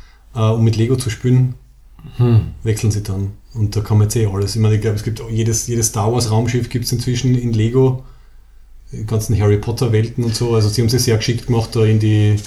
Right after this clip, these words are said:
Speaker 1: in die, dieses Franchising irgendwie reinzugehen.
Speaker 2: Ich find's immer noch dramatisch, dass alles Lego ist, nur nicht Star Trek. Ja?
Speaker 1: Weil
Speaker 2: Es
Speaker 1: Par-,
Speaker 2: hat
Speaker 1: Paramount
Speaker 2: vor, es
Speaker 1: hat
Speaker 2: hat vor zwei,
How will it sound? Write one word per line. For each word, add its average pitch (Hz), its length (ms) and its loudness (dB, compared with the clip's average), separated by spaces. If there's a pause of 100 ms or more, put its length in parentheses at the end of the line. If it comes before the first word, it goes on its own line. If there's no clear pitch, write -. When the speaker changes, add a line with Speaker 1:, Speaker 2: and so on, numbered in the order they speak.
(760)
Speaker 1:
in 110 120 2
die, 104 220 0
dieses 101 240 0
Franchising 107 680 0
irgendwie 104 220 2
reinzugehen. 101 680 -2 (140)
Speaker 2:
Ich 135 100 4
find's 131 220 2
immer 165 220 4
noch 151 100 2
dramatisch, 131 880 0
dass - 320 -2
alles 165 340 2
Lego 151 300 4
ist, 139 240 2
nur 143 100 4
nicht 135 140 2
Star 104 300 0
Trek. 90 500 -6
Ja? 131 240 -2 (580)
Speaker 1:
Weil 117 220 -2
Speaker 2:
Es 131 160 2
Speaker 1:
Par-, 135 140 4
Speaker 2:
hat 190 80 2
Speaker 1:
Paramount 151 480 4
Speaker 2:
vor, 156 120 -2
es 135 120 0
Speaker 1:
hat 147 60 2
Speaker 2:
hat 151 60 0
vor 185 240 -2
zwei, 139 500 0